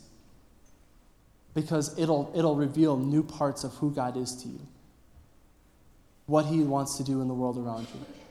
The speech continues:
and it'll be an amazing experience for you. And so no matter what happens in our lives,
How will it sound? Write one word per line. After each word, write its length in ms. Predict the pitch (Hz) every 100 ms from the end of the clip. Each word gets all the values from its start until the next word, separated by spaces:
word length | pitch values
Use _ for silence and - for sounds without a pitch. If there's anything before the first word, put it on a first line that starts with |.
| - -
and 220 | 151 147
it'll 180 | 147 135
be 120 | 135
an 100 | 123
amazing 500 | 120 123 127 117 123
experience 480 | 117 - 113 123 123
for 160 | 139
you. 140 | 143 147 143 - - - - - _ - _ - -
And 120 | 190 190
so 100 | 233
no 120 | 254
matter 200 | 262 285
what 140 | 254
happens 380 | 233 220 269 240
in 80 | 240
our 100 | 214
lives, 380 | 180 220 247